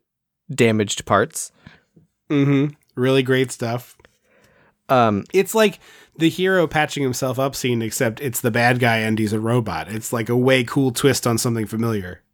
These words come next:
Speaker 1: I think it would be interesting. I don't know if it would be better, but I think an interesting twist on this would be if, like, because the Terminator has blood,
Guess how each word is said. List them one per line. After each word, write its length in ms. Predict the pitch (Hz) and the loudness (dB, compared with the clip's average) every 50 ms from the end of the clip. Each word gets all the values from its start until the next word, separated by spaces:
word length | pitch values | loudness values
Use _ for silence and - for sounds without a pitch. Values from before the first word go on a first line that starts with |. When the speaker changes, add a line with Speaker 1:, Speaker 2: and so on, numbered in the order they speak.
| _ - | _ 2
Speaker 1:
I 260 | 156 165 180 185 - _ _ _ _ _ _ - | 4 4 2 2 -2 _ _ _ _ _ _ -20
think 420 | - - - - 196 214 226 - | -16 -14 -4 0 0 0 2 0
it 100 | 254 185 | 0 2
would 160 | 170 165 165 | 2 2 4
be 220 | 170 165 160 156 - | 4 2 2 2 0
interesting. 680 | - 135 131 123 - 139 120 - - - 107 101 104 - | -2 -2 -2 0 0 0 0 2 2 2 2 2 0 0
I 100 | 110 117 | 0 2
don't 180 | 127 135 156 | 2 2 4
know 80 | 160 160 | 4 2
if 100 | 156 - | 2 2
it 40 | 160 | 2
would 140 | 147 139 | 2 4
be 120 | 135 131 127 | 4 2 2
better, 540 | 127 - 101 95 95 92 90 90 110 139 - _ _ _ _ | 2 2 0 2 0 0 -2 -2 -4 -6 -10 _ _ _ _
but 100 | - 131 | 0 2
I 60 | 117 113 | 2 4
think 200 | - 156 151 147 | 4 4 4 4
an 100 | 139 - - | 2 2 0
interesting 580 | 135 131 127 - 151 135 - 156 135 127 120 | 0 0 2 2 0 2 2 0 0 0 0
twist 460 | - - - - 131 127 123 - - - | -4 -4 0 2 2 2 2 0 -2 -2
on 220 | 110 104 104 107 | -2 0 0 0
this 320 | 107 98 92 - - - | 0 0 0 -2 -4 -4
would 140 | - 117 107 | -4 -4 0
be 380 | 107 117 113 104 98 95 92 - _ _ _ _ _ _ _ _ _ _ _ _ _ | 0 2 2 2 2 0 -2 -6 _ _ _ _ _ _ _ _ _ _ _ _ _
if, 200 | - 117 110 - | 0 0 0 2
like, 420 | - 120 107 101 98 95 - - _ _ _ _ _ _ _ _ _ _ _ _ _ _ - | 2 2 2 2 2 0 -4 -10 _ _ _ _ _ _ _ _ _ _ _ _ _ _ -2
because 260 | 127 123 151 139 131 | 2 2 2 2 2
the 140 | 135 135 127 | 2 2 2
Terminator 480 | 120 - 139 139 127 131 131 123 120 113 | 2 2 2 4 4 4 4 4 2 2
has 280 | 120 123 113 110 113 - _ - | 2 2 2 2 0 -6 _ -10
blood, 600 | - 123 113 127 123 117 117 113 107 104 101 104 | -8 -8 -4 -2 2 2 4 4 4 4 2 -2